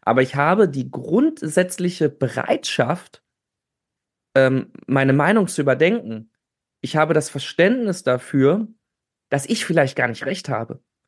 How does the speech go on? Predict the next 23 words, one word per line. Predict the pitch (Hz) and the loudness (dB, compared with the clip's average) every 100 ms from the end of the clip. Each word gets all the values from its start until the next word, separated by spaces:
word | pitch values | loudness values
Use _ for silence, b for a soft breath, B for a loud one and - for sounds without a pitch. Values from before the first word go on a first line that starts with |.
| _ _ _ _ - | _ _ _ _ -4
Schau | - 233 | 2 4
mal | 240 | 4
auf | 170 | 2
die | 175 - | 0 0
Talkshows | 233 233 - 135 123 123 | 0 0 0 -2 -2 -4
heutzutage. | 113 - - 107 107 107 - _ _ _ _ _ | -4 -6 -8 -4 -4 -4 -14 _ _ _ _ _
Da | - | -2
geht's | 120 135 - | 0 0 0
doch | 139 | 0
eigentlich | - 147 240 233 220 190 | 0 0 0 -2 -4 -6
gefühlt | 175 - 202 190 170 | -8 -2 0 0 2
nur | 190 | 2
darum, | 175 165 170 175 170 b b b _ - | 4 2 2 0 -4 b b b _ -2
meine | 135 175 165 | 2 2 2
eigene | 143 143 135 | 2 2 0
Meinung | 127 131 160 185 170 | 0 0 0 0 0
jemand | 151 - | 0 -2
anderes | 131 151 165 160 160 | -4 -2 0 -2 -6
um | - 139 | -6 -4
die | 127 | -4
Ohren | - 127 143 | -2 -2 -2
zu | - | -4
pfeffern, | 185 208 202 220 254 | -6 -4 -2 -2 -4